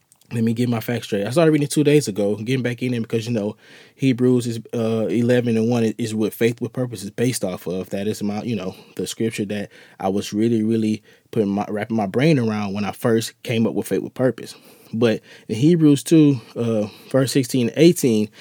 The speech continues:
let me go ahead and get on that and let me show you what that says, okay? That right there, it says, "We also know that the Son did not come to help angels. He came to help the descendants of Abraham." All right? And then it says, "Therefore, it was necessary for him to be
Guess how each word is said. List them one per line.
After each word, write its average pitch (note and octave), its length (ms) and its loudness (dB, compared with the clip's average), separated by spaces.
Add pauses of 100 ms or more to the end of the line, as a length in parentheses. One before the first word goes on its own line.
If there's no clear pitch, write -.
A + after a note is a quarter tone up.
(220)
let A2+ 120 4
me B2 120 6
go A#2 100 4
ahead A#2+ 280 2
and A2 220 0
get A#2 120 0
on A2+ 120 0
that A2+ 60 0
and G2+ 100 -2
let A2 80 0
me A2+ 80 0
show - 140 -4
you A2 160 0
what F#2+ 120 -4
that D3+ 180 4
says, F2 360 -6 (200)
okay? A2 340 -4 (460)
That D#3 180 6
right F3 240 4
there, D#3 360 8 (180)
it C#3+ 140 4
says, C3 360 4
"We D3+ 100 4
also D#3+ 360 6
know C#3 280 2
that B2+ 280 0
the A2 280 0
Son F3 420 4
did C#3+ 180 4
not C#3 200 0
come C#3 240 2
to A#2 80 4
help B2 440 0
angels. C3 520 -2 (280)
He A#2+ 140 -4
came C#3+ 280 2
to C3 60 2
help C3+ 240 -2
the A#2 80 -4
descendants C3+ 420 -2
of - 140 -8
Abraham." G2 580 -6 (520)
All G2 80 -14
right? G#2+ 300 -8 (420)
And G#2 140 -2
then B2+ 160 2
it B2 80 -2
says, A#2 360 2
"Therefore, D3 520 6
it C3 220 2
was A#2 120 -2
necessary D3 440 4
for A#2+ 160 -4
him B2+ 340 0
to A#2+ 160 -4
be A#2 300 -2